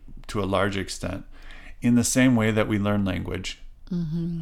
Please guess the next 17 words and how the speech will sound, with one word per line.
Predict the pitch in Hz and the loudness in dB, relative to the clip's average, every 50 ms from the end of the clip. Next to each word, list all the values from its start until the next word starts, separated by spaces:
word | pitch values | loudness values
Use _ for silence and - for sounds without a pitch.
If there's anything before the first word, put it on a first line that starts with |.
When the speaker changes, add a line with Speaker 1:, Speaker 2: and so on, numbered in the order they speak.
| 156 104 | -2 2
Speaker 1:
We | 113 120 | 4 4
learn | 117 113 117 123 127 123 | 6 8 8 8 8 8
language | 117 113 110 107 110 113 104 - | 6 4 2 2 2 0 0 0
from | - 107 101 98 | -2 0 0 0
the | 95 - - 95 | -2 -2 -2 -2
outside | 95 87 - - - 92 92 92 90 | -2 -2 -4 -6 -4 -4 -4 -4 -4
in. | 87 87 87 85 - - - - - - - | -6 -6 -6 -8 -10 -12 -14 -18 -14 -6 -4
It's | 117 113 - - - | -4 -4 -4 -6 -10
through | - - 110 113 123 127 127 117 | -8 -2 2 4 6 6 6 6
relationship, | 113 104 98 95 95 95 - - 95 92 - - 95 98 - | 4 2 2 2 2 0 0 -2 -4 -2 -2 -4 -4 -4 -4
which, | 95 87 87 87 | -4 -4 -4 -2
you | 82 85 - 107 | -4 -2 0 0
Speaker 2:
Mm-hmm. | 98 92 | 0 0
Speaker 1:
know, | 90 82 | 0 -2
comes | - - 98 101 95 95 | -2 -2 -2 -2 -2 -2
back | 95 92 90 - - | -2 -4 -4 -4 -6
to | - 98 95 92 92 - | -6 -4 -4 -4 -4 -6